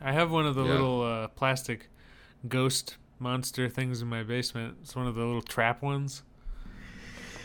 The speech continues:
Speaker 2: Uh, if any of you have ever, uh, been to Dragon Con, you may have seen, um, friend of ours, John Ficker, who made the Kenner,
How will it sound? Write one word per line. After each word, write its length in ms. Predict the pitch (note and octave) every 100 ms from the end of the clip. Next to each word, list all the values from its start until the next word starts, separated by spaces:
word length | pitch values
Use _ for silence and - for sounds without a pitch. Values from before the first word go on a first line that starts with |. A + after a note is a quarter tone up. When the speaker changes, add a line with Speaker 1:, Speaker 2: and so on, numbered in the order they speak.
| - -
Speaker 2:
Uh, 260 | C3+ C3 B2
if 160 | C3+ B2+
any 180 | D3 D#3
of 100 | A#2+
you 120 | C3
have 160 | A#2+ G#2
ever, 500 | A#2+ A#2 A2+ A2+ -
uh, 140 | G#2 F#2+
been 260 | F#2 A#2
to 100 | A2
Dragon 500 | F#2+ G#2 G#2+ A2 G#2+
Con, 280 | G2+ G#2+ G2
you 100 | G2+
may 160 | G#2 G#2+
have 120 | G2
seen, 340 | - A2 G2+
um, 540 | F#2+ F#2+ F2+ F2 E2+ - - -
friend 260 | - A2
of 80 | G2
ours, 240 | G2 F#2+ F2
John 340 | G#2 A2 G#2
Ficker, 720 | - - A2+ - E2+ D2+ E2 - - - - - -
who 400 | G#2+ G#2 G2 F#2+
made 360 | G#2 A2 A2 F#2+
the 80 | F#2
Kenner, 680 | - - B2 A2+ G#2 F#2+